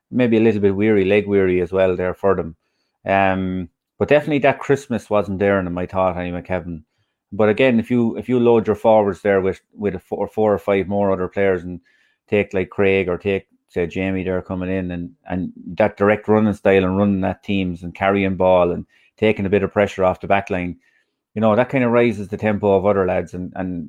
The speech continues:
gives you a foothold in the game as well. Um, so there probably were a bigger, there probably were a bigger loss, and I know it's very simplistic to say it, but, like, while,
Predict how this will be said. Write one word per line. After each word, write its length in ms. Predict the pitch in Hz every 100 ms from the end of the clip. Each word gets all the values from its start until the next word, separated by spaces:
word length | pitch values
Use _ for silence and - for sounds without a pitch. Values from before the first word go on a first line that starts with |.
| 98
gives 220 | 107 95
you 60 | 98
a 40 |
foothold 460 | - 113 98 95 92
in 100 | 90
the 60 |
game 300 | 85 95 92
as 100 | 90
well. 300 | 98 95 90 - _ _ _ _ -
Um, 340 | 95 90 87
so 140 | 85 107
there 80 | 117
probably 260 | 151 147
were 220 | 139 139
a 40 | 120
bigger, 500 | 135 120 117 113 - _
there 80 | 110
probably 240 | 151 156
were 140 | 147 135
a 40 |
bigger 300 | 131 131 123
loss, 460 | 120 127 - - -
and 160 | 101
I 20 |
know 140 | 110 117
it's 180 | 113 101
very 220 | 110 104
simplistic 580 | 110 98 110 113 104 -
to 100 | 95
say 260 | - 113
it, 140 | 98 -
but, 140 | 92 - _ _ _ _
like, 160 | 101 90
while, 320 | 104 104 101